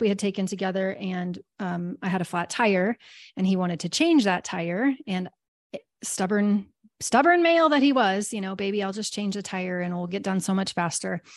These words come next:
And as he was trying to get access to the trunk so we could get the tire out, a driver that we later found out had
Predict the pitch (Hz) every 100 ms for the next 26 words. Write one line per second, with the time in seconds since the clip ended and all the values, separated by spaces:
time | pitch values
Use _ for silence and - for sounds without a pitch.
0 | - - - 214 196 196 180 - 190 185
1 | 180 190 - 190 - 196 170 - - 196
2 | 180 180 180 294 285 240 208 196 180 190
3 | - 185 185 175 - 247 220 - - -
4 | - - 196 190 185 185 185 180 180 196
5 | 190 185 185 180 190 175 175 175 - 185
6 | 175 175